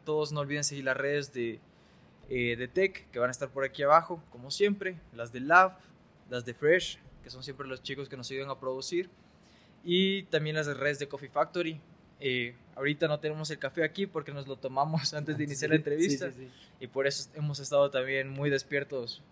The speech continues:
Speaker 1: para hablar.
Speaker 2: <laughs>
Speaker 1: Entonces, igual aquí está Coffee Factory, ya saben, está ubicado en Eloy Alfaro y Mariana de Jesús.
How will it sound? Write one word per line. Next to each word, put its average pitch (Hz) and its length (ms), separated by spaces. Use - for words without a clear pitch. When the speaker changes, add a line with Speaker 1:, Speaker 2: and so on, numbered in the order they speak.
Speaker 1:
para 123 160
hablar. 123 400
Speaker 2:
<laughs> 123 540
Speaker 1:
Entonces, 147 840
igual 139 340
aquí 135 160
está 143 180
Coffee 143 180
Factory, 170 380
ya 131 80
saben, 151 320
está 127 160
ubicado 135 280
en 135 80
Eloy 131 200
Alfaro 135 280
y 139 40
Mariana 131 340
de 120 100
Jesús. 202 480